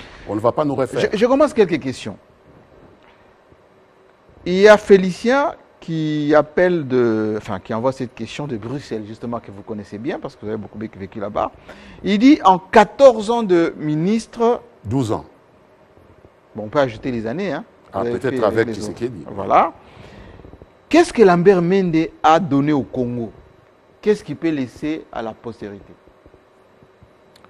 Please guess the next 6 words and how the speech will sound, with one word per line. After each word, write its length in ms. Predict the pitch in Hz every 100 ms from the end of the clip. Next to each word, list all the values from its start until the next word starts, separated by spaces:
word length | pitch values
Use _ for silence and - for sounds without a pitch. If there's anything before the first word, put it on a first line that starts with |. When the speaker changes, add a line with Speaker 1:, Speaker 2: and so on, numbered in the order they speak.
| _ _ _ _ -
Speaker 1:
En 180 | 90 95
tout 160 | -
cas, 600 | 92 - 123 143 151 - - _ _ _ _ -
l'idée 720 | 95 110 101 78 131 170 170
que 640 | - 110 120 147 185 175 - _ _ _ _ _ _ _ _ _ _ _ _ _ _ _ _ _ _
l'héritage 1200 | 85 104 101 107 82 - 175 131 87 71 67 76